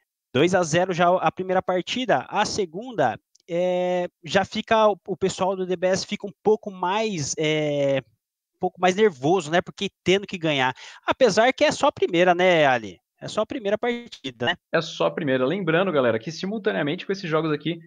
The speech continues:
Speaker 2: a Dunk empatou com a Kazakh Gaming e a Divine empatou com a Ghosts também. Legal? Então, assim, ah, eu, eu acho que essa comunicação, essa interação entre o time é muito importante e, é, é, esse domínio de campo, é, eles se imporem desde o começo,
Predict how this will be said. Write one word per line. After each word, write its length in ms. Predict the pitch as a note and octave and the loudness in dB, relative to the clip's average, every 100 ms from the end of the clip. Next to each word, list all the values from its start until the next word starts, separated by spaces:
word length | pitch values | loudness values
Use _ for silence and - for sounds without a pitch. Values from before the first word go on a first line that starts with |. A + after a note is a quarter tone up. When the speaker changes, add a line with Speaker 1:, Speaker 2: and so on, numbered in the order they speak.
| _ | _
Speaker 2:
a 120 | D#3 | -2
Dunk 360 | D3 D#3+ G#3+ A#3 | 2 2 0 -4
empatou 320 | G3 D#3 G3 | -2 0 0
com 80 | G3 | -2
a 60 | |
Kazakh 420 | D#3 E3 E3+ E3+ C3+ | 0 2 2 0 -2
Gaming 400 | C3+ E3+ F#3+ - | -2 -2 -6 -6
e 80 | D3+ | 0
a 80 | D3+ | 2
Divine 280 | D#3 E3+ F3 | 0 -4 -4
empatou 280 | E3+ E3 | -4 -4
com 80 | E3 | -4
a 80 | E3 | -4
Ghosts 480 | C3+ C#3 - - - | -2 -4 -4 -8 -2
também. 480 | E3+ E3 A#2+ A#2+ A#2+ _ _ | 0 0 -2 -4 -6 _ _
Legal? 440 | G#2 G#2 D3 - _ _ | 0 2 2 -2 _ _
Então, 340 | F3 G3+ G3+ - | 2 2 0 -8
assim, 380 | F#3 F3+ C#3+ C#3 | -2 -2 -2 -2
ah, 280 | C3 C#3 C3+ | 2 2 2
eu, 180 | C#3 D#3+ - | 0 -2 -2
eu 180 | E3+ F3 | 0 2
acho 160 | E3+ | 2
que 80 | - | 0
essa 200 | E3+ F3+ | -4 -4
comunicação, 400 | F3+ F3 E3 D#3+ | -6 -4 -4 -4
essa 100 | D#3+ | -6
interação 420 | D#3+ F3 D#3+ D#3+ | -6 -4 -4 -2
entre 160 | F3+ D#3+ | -6 -6
o 40 | |
time 180 | D#3 E3+ | -10 -6
é 40 | D#3+ | -4
muito 260 | E3 F#3+ | -4 -4
importante 640 | F3+ D#3+ C#3+ D#3 E3+ E3+ - _ _ | -4 0 0 0 -2 -2 -16 _ _
e, 300 | - F#3+ G3 G3 _ _ _ _ _ _ - | -2 0 0 -4 _ _ _ _ _ _ 2
é, 420 | C#3+ D3 C#3+ - | 6 6 6 4
é, 340 | C3+ C3+ B2+ D3+ | 4 4 4 0
esse 180 | D#3+ | -2
domínio 480 | E3+ F3 E3+ A3 G#3+ | 0 0 2 0 0
de 140 | E3 D#3+ | -2 -2
campo, 460 | E3 E3+ D#3+ C#3 | 0 0 0 0
é, 280 | C#3+ B2+ - | 0 0 -2
eles 240 | D#3 F3+ | -2 -2
se 80 | - | -8
imporem 360 | E3+ E3+ G#3 G3 | -6 0 0 2
desde 180 | F3 D#3+ | -2 -2
o 60 | |
começo, 480 | D#3+ D3 D#3+ E3 E3 | -4 -4 -4 -4 -10